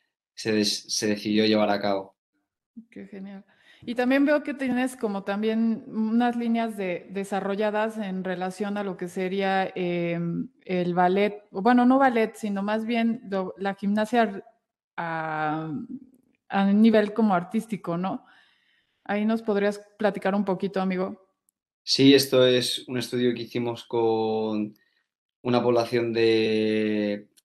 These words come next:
Speaker 1: de deportistas jóvenes de gimnasia rítmica y aquí vimos, bueno, pues que había una deficiencia en, en los hábitos alimentarios con déficit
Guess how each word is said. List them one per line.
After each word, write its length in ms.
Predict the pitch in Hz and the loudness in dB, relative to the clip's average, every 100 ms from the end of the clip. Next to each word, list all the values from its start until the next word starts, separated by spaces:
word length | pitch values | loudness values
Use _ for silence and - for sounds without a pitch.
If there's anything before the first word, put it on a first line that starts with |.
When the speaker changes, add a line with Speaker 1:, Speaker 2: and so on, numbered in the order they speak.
| _ | _
Speaker 1:
de 140 | 120 113 | -4 -2
deportistas 640 | 101 107 104 113 120 110 | -2 -4 -4 -6 -4 -4
jóvenes 400 | - 113 117 107 | 0 0 0 -2
de 180 | 107 104 | -2 -2
gimnasia 420 | 110 110 107 110 | -4 -4 -4 -2
rítmica 640 | 113 120 123 123 151 - _ _ _ | -2 -2 -2 -2 -4 -8 _ _ _
y 60 | 110 | -10
aquí 300 | 110 110 113 | -6 -4 -2
vimos, 260 | 113 113 107 | -2 -2 -2
bueno, 240 | 104 98 | -4 -4
pues 240 | 98 95 | -6 -6
que 80 | - | -4
había 220 | 98 101 | -2 0
una 380 | 104 107 101 101 | 0 0 -2 -4
deficiencia 760 | 98 101 - 107 104 110 107 107 | -6 -10 -10 -6 -4 -2 -2 0
en, 460 | 104 101 98 98 95 | 0 -2 -6 -10 -12
en 120 | 104 | -6
los 140 | 104 104 | -4 -2
hábitos 340 | 104 107 107 | -2 -2 -4
alimentarios 760 | 104 101 104 101 110 113 113 - | -2 -2 -2 -2 -4 -2 -2 -4
con 260 | 101 98 | -10 -8
déficit 640 | 98 101 98 104 101 101 | -8 -10 -8 -4 -4 -6